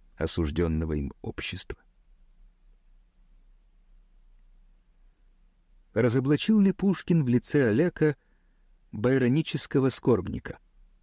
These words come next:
Несомненно. Но это был тот первоначальный герой Байрона, тот гордый, хищный индивидуалист, которого сам автор Геура уже развенчал в своих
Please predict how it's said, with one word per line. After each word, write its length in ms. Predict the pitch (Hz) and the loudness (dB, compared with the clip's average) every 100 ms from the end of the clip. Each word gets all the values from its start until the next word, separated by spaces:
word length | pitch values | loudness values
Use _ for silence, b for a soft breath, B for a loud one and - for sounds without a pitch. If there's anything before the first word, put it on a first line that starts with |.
| - _ _ _ _ _ _ - | -20 _ _ _ _ _ _ -4
Несомненно. 760 | 95 - 98 76 73 - - - _ _ _ _ _ _ _ _ _ _ _ | -2 2 2 2 -2 -6 -18 -20 _ _ _ _ _ _ _ _ _ _ _
Но 160 | - 98 | -2 0
это 180 | 117 120 | 2 2
был 240 | 117 120 | 0 0
тот 300 | - 135 - | 0 0 0
первоначальный 1040 | - 123 117 117 110 - 143 156 147 135 | -2 0 2 2 0 -2 0 2 2 2
герой 360 | 123 107 110 104 | 2 4 4 2
Байрона, 640 | 92 98 92 78 71 - _ _ _ - | 0 -2 -2 -4 -8 -14 _ _ _ -2
тот 200 | 101 95 | -2 0
гордый, 640 | 95 127 131 110 107 90 _ | 0 2 2 2 0 -2 _
хищный 640 | 113 131 - 107 107 - | -4 -4 -4 0 0 0
индивидуалист, 1000 | - 107 98 98 98 92 92 151 120 - - _ _ _ _ | 0 0 2 0 0 0 0 0 -4 -10 -20 _ _ _ _
которого 400 | - 87 98 92 | -6 -2 0 0
сам 320 | 85 - 82 85 | -2 -2 -2 0
автор 460 | 117 - - 101 | -2 -2 -4 -2
Геура 560 | 87 85 95 170 156 135 _ _ _ _ _ _ - | -2 -2 0 2 0 -2 _ _ _ _ _ _ -4
уже 240 | 113 180 | -2 0
развенчал 680 | 170 107 98 98 - 127 123 | 0 0 2 0 2 2 2
в 60 | 101 | 0
своих 440 | 95 101 - - | 0 0 0 -10